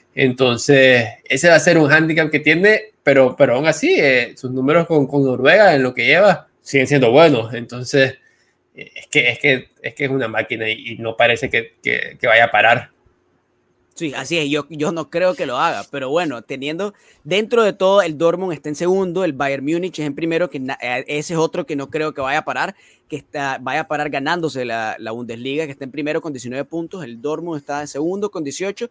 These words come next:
Speaker 2: y tercero tenemos al Leverkusen con dieciséis puntos, y el Freiburgo también compartiendo con dieciséis.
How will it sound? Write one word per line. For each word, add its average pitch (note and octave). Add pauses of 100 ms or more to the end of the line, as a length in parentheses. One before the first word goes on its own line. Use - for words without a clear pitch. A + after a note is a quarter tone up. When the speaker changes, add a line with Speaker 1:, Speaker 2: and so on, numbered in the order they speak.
(240)
Speaker 2:
y A3
tercero F#3
tenemos E3
al E3+
Leverkusen F#3+
con F3
dieciséis D3
puntos, D#3+
y D#3
el E3
Freiburgo C3+
también A2+
compartiendo A2+
con G2+
dieciséis. F2+